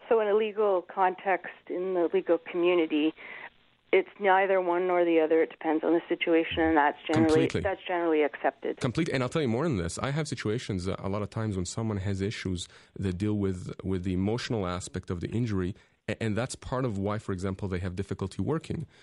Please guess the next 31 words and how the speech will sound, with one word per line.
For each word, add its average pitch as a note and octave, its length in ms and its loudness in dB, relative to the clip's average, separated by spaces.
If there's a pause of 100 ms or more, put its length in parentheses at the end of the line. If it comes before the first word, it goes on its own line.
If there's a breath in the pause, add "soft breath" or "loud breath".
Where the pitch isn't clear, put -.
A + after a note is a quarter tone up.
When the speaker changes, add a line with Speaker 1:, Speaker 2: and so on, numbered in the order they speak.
Speaker 2:
Well, A2 180 0
in G2 120 0
that A#2 240 -2
situation, A2 640 -2 (300 soft breath)
I A2 80 -2
am A2 100 0
sending C3 440 0
them G2 260 0
to G#2 360 -2
a G2 140 -2
very A2 280 -2
qualified A#2 640 -6
clinic, A2+ 540 -4
in F2 140 -6
fact, - 260 -8
one A2 80 -2
of G#2+ 60 -2
the F#2+ 80 -2
top - 400 -10
ones G#2+ 240 -2
in F#2+ 60 0
the F2 80 -4
country, G#2+ 500 -4 (340 soft breath)
a-, - 140 -4
and A2 380 -2
the A2 140 -4
people B2+ 340 -4
there B2 380 -2 (100)
are, G2+ 240 -4
are G#2 200 -4 (160 soft breath)
psychovocational A#2+ 1300 -4